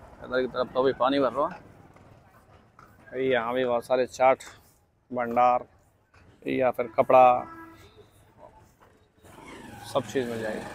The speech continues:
राधे राधे। ये जगह पूरी ही भर जाएंगी, अभी तो खाली पड़ी हुई हैं पूरी, लेकिन ये अभी आज से दो दिन बाद यानी छः तारीख और आठ तारीख को ये बहुत तुम्हें जगह बिल्कुल यहाँ पाम धरवे को जगह नहीं मिलेगी, जो समझो इतनी भीड़ रहेगी अब की बार।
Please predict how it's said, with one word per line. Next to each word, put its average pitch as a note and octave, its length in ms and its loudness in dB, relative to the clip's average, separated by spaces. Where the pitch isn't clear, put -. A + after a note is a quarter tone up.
राधे C#3 280 6
राधे। A2+ 800 -4
ये D3 100 2
जगह C#3+ 240 2
पूरी D#3 300 4
ही D#3 80 6
भर C3+ 140 6
जाएंगी, C3 260 0
अभी C#3+ 180 4
तो C#3 100 -2
खाली C#3 260 2
पड़ी C3 220 -2
हुई B2 120 -6
हैं B2 160 -8
पूरी, B2+ 200 -6
लेकिन C3 320 0
ये C#3 160 6
अभी C#3+ 320 2
आज D3 240 8
से E3 140 8
दो D3+ 160 10
दिन D3+ 120 8
बाद C3+ 200 8
यानी C#3 180 2
छः C#3 160 -6
तारीख D3+ 300 6
और D3+ 140 6
आठ C#3+ 180 8
तारीख D3 300 2
को C#3+ 80 -2
ये C#3+ 80 2
बहुत D3+ 240 4
तुम्हें C#3 300 0
जगह C3+ 240 4
बिल्कुल C#3+ 280 2
यहाँ D3+ 280 0
पाम D#3+ 220 6
धरवे D3+ 200 8
को D#3+ 140 8
जगह C#3+ 220 8
नहीं D3+ 120 4
मिलेगी, C#3 280 4
जो C#3 80 0
समझो C#3 260 -4
इतनी C#3+ 200 0
भीड़ C#3+ 220 6
रहेगी B2+ 240 2
अब B2+ 80 4
की A#2+ 120 -12
बार। G#2+ 180 -6